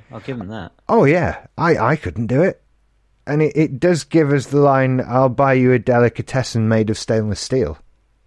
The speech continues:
Speaker 1: <laughs>
Speaker 2: That, that's one of the things. After he <laughs> picks Blofeld up on his, on the, what is it? Is it the landing ski?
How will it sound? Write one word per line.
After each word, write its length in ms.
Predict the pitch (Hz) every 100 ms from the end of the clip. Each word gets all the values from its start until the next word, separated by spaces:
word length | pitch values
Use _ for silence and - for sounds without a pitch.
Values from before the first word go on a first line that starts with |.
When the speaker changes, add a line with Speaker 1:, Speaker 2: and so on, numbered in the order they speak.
| _ _ _ _ _ _ _
Speaker 1:
<laughs> 160 | - - - - - - _ - _ - _ _ _ - - _ - _ 254
Speaker 2:
That, 260 | 123 147 156
that's 300 | 151 139 -
one 200 | 156 151
of 140 | 143
the 80 | 120
things. 480 | - 156 120 101 107
After 400 | 123 160 - 170
he 120 | -
<laughs> 40 | -
picks 320 | - - 147
Blofeld 580 | 160 147 - 143 135 131
up 200 | 120 143
on 120 | 123
his, 220 | 127 107
on 260 | - 123 123
the, 180 | 117 117
what 220 | - 180 160
is 120 | 117
it? 100 | 101
Is 160 | 113 120
it 80 | 120
the 260 | 110 120 123
landing 440 | 131 139 135 135
ski? 680 | - - - 139 170 180